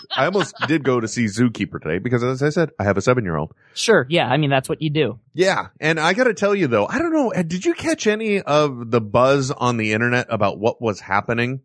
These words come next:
Speaker 1: Uh, I don't know the company that was behind Zookeeper. Uh, but obviously it has some affiliation to the company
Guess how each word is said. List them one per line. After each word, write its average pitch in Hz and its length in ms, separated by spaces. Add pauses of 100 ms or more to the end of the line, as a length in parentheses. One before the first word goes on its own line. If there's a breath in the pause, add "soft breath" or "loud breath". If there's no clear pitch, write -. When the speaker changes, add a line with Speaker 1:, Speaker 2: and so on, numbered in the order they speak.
(680)
Speaker 1:
Uh, 117 580
I 135 120
don't 170 180
know 143 580
the 110 120
company 123 480
that 107 200
was 98 140
behind 104 540
Zookeeper. 92 720 (1080)
Uh, 107 140
but 113 100
obviously 123 460
it - 120
has 107 240
some 156 200
affiliation 120 640 (380 loud breath)
to 120 100
the 107 100
company 110 680